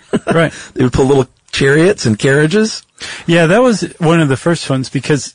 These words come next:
Speaker 2: you know, I think especially back in the early nineteenth century, people didn't know everything there is to know about fleas like we do today.
Speaker 1: Right.
Speaker 2: So the idea of watching a little tiny, tiny flea, like a three millimeter long flea,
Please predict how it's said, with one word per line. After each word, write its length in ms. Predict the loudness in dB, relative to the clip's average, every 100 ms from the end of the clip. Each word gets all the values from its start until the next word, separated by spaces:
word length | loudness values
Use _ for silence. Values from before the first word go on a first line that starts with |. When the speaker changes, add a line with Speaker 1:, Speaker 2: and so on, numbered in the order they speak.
| _
Speaker 2:
you 220 | -4 0
know, 200 | 0 -2 -10 _ _
I 100 | -6
think 220 | -2 -2 -2
especially 540 | -4 -4 -4 -2 0
back 300 | 0 0 0
in 80 | -2
the 100 | 0
early 260 | 0 2
nineteenth 360 | 0 -2 -4 -6
century, 380 | -4 -4 -4 -6
people 340 | -6 -4 0
didn't 260 | 0 -2 -6 -16 -20 -6
know 480 | -2 2 4 4 2
everything 460 | 2 0 -2 0
there 100 | 0
is 120 | 0 0
to 60 |
know 120 | 0
about 240 | 0 -2 -4
fleas 520 | -4 0 2 0 -2
like 180 | -4 -2
we 120 | -2
do 180 | -2 -4
today. 420 | -4 -2 0 -2 0
Speaker 1:
Right. 260 | 0 0 -4 -14 -20 -16
Speaker 2:
So 600 | -4 2 4 4 2 -2 -14 -6
the 140 | 0 2
idea 340 | 2 2 2
of 100 | 2
watching 480 | 2 2 0 0 0
a 60 | 0
little 320 | 0 0 0
tiny, 520 | -2 -2 2 2 0
tiny 460 | -4 -2 0 2 0
flea, 380 | -2 0 2 2
like 240 | 0 0
a 140 | -2
three 680 | -2 -12 -20 -6 0 2 2
millimeter 720 | 2 2 2 2 2 2 0
long 400 | 0 0 0 -2
flea, 540 | -4 -2 0 0 -2